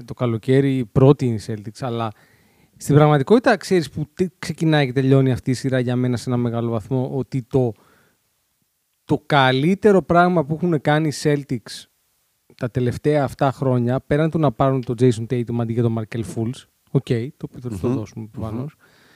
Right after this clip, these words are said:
Speaker 1: ε, ήταν ο Ime Udoka.
Speaker 2: Βεβαίως.
Speaker 1: Ήταν μια πολύ καλή κίνηση, η οποία
Speaker 2: Βεβαίως.
Speaker 1: απεδείχθη πολύ καλή κίνηση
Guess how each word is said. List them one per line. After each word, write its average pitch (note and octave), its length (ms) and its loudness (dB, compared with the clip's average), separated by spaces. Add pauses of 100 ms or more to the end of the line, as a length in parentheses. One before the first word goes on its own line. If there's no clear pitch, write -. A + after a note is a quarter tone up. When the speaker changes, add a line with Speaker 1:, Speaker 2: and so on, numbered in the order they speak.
(320)
Speaker 1:
ε, B2+ 800 -2 (800)
ήταν A#3+ 320 4
ο A#3 80 8
Ime A#3 320 8
Udoka. F#3 320 6 (640)
Speaker 2:
Βεβαίως. F#2+ 680 -2
Speaker 1:
Ήταν F#3 320 6
μια G3 160 6
πολύ D#3+ 420 6
καλή D3 280 4
κίνηση, B2+ 480 0
η G3+ 160 -2
οποία C3 180 -2
Speaker 2:
Βεβαίως. C#3 140 4
Speaker 1:
απεδείχθη C3 580 0
πολύ A#2+ 240 -2
καλή A#2 240 -4
κίνηση A2+ 560 -6